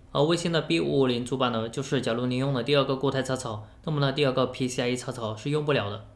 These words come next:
而这个采集卡呢，必须插在这个最长的P C I E插槽里面，工作在P C I E 二点零 by four的模式。除了这款主板呢，还有几个主板值得推荐，一个是技嘉的B五零小雕 Pro，一个是微星的X五七零战斧导弹，然后技嘉的X五七零精英版呢，还有大师版都是值得选购的。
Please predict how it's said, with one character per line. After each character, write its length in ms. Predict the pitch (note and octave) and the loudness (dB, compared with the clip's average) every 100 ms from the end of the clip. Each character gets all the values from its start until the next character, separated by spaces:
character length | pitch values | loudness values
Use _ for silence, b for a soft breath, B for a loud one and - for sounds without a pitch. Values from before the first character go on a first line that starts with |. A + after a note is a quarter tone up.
| - - | -16 0
而 140 | D3 D#3+ | 2 4
这 120 | G3+ | 4
个 60 | |
采 180 | G3 D#3 | 2 2
集 80 | C3+ | 2
卡 120 | C#3+ | 2
呢， 120 | B2+ | 2
必 160 | B2+ E3+ | 0 0
须 140 | D#3 | -2
插 180 | D3 - | -4 -2
在 120 | C#3 | 0
这 100 | C#3+ | 2
个 80 | D3 | 0
最 160 | C#3+ D3 | 2 0
长 180 | C#3 A2+ | -2 -4
的 80 | G#2+ | -6
P 200 | - B2+ | -6 -4
C 140 | C3 | -2
I 40 | A#2+ | -2
E 60 | |
插 160 | A#2+ C3+ | -4 -6
槽 200 | B2 A#2+ | -2 -2
里 100 | G#2+ | 0
面， 320 | A2+ A2 - | -2 -4 -6
工 140 | - D3+ | -4 -2
作 100 | D#3+ | 2
在 140 | D#3+ | 2
P 160 | - D3 | 2 -2
C 160 | - | 2
I 120 | D3 | 4
E 120 | C#3+ C#3+ | 4 2
二 160 | D#3+ | 2
点 160 | C3 A2 | 2 2
零 160 | A2 | -2
by 60 | A2+ | -2
four 260 | B2 - C#3+ | -2 2 2
的 60 | |
模 200 | G#2+ G#2+ | 2 -4
式。 220 | - A#2+ - - - | -10 -12 -14 -20 -6
除 120 | F#3+ | 2
了 100 | G3 | 4
这 120 | G#3 | 4
款 160 | A3 D#3+ | 2 2
主 80 | C#3+ | 2
板 160 | C#3 | 2
呢， 140 | B2 B2 | 0 -2
还 80 | C3+ | -2
有 60 | |
几 140 | B2+ C3+ | -2 -2
个 80 | |
主 120 | C#3+ C3+ | -2 0
板 200 | B2 G#2+ | -2 -2
值 100 | A#2 | -2
得 100 | A#2 | 0
推 160 | C#3 | 0
荐， 280 | C3 C3 - - | 0 -2 -4 -12
一 100 | D3+ | -4
个 80 | E3+ | 0
是 160 | E3 | 0
技 160 | F3 F3+ | 0 2
嘉 140 | D#3+ | 4
的 120 | D3 B2 | 6 4
B 200 | - C#3+ | 2 2
五 160 | C#3 | 2
零 180 | B2 A#2+ | 2 -2
小 140 | B2 | -2
雕 100 | A#2+ | -2
Pro， 340 | B2 - D3+ - - - | -2 0 -2 -2 -10 -6
一 60 | C#3+ | 2
个 100 | D#3+ | 2
是 180 | E3 | 4
微 180 | D3+ D3+ | 2 2
星 160 | D3 C#3+ | 0 0
的 60 | |
X 280 | - C#3+ - | -2 -4 -2
五 140 | B2+ A2+ | -2 0
七 100 | C#3 | 0
零 180 | B2+ | -2
战 220 | A2+ D3+ C#3 | 2 0 0
斧 100 | A#2+ | -4
导 160 | G2+ | -4
弹， 280 | A2+ B2+ - | -2 -4 -4
然 120 | - E3+ | 0 2
后 80 | |
技 120 | F#3+ G3 | 2 4
嘉 140 | F#3 | 4
的 80 | E3+ | 4
X 300 | F3 E3 E3+ | 2 0 2
五 120 | C#3 | 2
七 160 | A#2+ D#3 | 2 2
零 240 | C#3 B2+ | 0 -2
精 280 | - C#3+ C#3+ | 0 2 2
英 120 | C#3+ | 2
版 160 | C#3 G#2+ | 2 2
呢， 200 | A2 A2 | -2 0
还 80 | A#2 | -2
有 140 | A#2 | 0
大 180 | B2+ B2+ | 2 2
师 100 | - | 0
版 200 | A#2 G#2+ | -4 -4
都 120 | A#2 | -4
是 140 | B2 | -6
值 140 | A#2 G#2+ | -6 -4
得 100 | A2+ | -4
选 180 | A2+ G#2+ | -6 -6
购 200 | A#2+ A2+ | -6 -6
的。 140 | - | -10